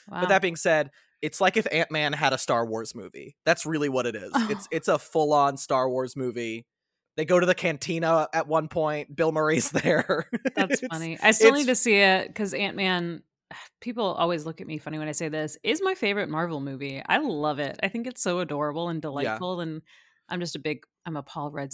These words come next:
Speaker 2: There's a
Speaker 1: stan,
Speaker 2: lot
Speaker 1: as
Speaker 2: of,
Speaker 1: the
Speaker 2: it's a
Speaker 1: youths
Speaker 2: lot
Speaker 1: say.
Speaker 2: of fun, but then also, like,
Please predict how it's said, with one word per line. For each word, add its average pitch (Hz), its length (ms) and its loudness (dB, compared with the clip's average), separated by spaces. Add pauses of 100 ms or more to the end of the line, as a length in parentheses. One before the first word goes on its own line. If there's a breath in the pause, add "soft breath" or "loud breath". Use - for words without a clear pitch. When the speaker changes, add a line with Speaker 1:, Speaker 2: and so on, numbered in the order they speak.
Speaker 2:
There's 190 120 0
a - 40 -2
Speaker 1:
stan, 262 140 2
Speaker 2:
lot 196 180 4
Speaker 1:
as 185 80 0
Speaker 2:
of, - 60 -12
Speaker 1:
the 180 60 -2
Speaker 2:
it's 160 80 0
a - 40 0
Speaker 1:
youths 156 100 -2
Speaker 2:
lot 202 240 0
Speaker 1:
say. 175 160 0
Speaker 2:
of 170 60 -2
fun, 175 360 -8 (160)
but 151 200 -4
then 165 160 -2
also, 156 420 -2
like, 139 340 -4